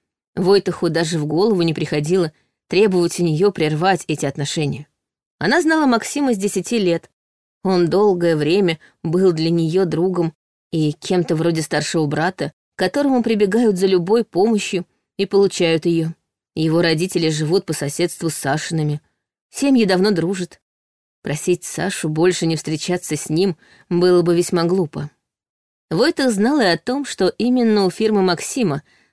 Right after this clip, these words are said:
Долгов закупает оборудование для лаборатории. Видел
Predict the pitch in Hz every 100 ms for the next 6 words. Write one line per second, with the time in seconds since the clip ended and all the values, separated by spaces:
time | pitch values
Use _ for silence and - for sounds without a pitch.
0 | - 175 175 170 214 196 175 175 - 196
1 | 190 175 160 165 202 196 185 180 170 175
2 | 170 170 175 165 160 156 160 _ _ _
3 | _ _ _ - 170 160 156 151